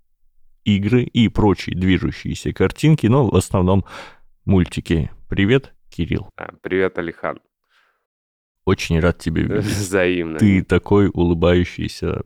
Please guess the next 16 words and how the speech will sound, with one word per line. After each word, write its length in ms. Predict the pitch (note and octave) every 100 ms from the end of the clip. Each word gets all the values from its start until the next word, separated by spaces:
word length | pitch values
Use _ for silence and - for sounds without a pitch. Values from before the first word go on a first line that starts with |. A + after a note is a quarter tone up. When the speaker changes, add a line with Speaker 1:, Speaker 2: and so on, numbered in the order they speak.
| -
Speaker 2:
Так, 0 |
Speaker 1:
позитивный 540 | E2 E2 D#2+ E2 E2+ E2
Speaker 2:
т-, 40 |
Speaker 1:
человек. 280 | - E2 -
Speaker 2:
потому 260 | F#2+ F#2
что 180 | F2+ -
это 140 | F#2+ F#2+
я 180 | F#2+
рад 200 | F#2 F#2 -
тебя 240 | F2 F2+
видеть, 320 | F2+ F2 D2
от 120 | D#2+
этого 220 | F2 E2 F2
я 180 | F2
улыбаюсь, 600 | F2 F2+ F2+ F2+ C#2 C2+ -
Алихан. 460 | C#2 - - -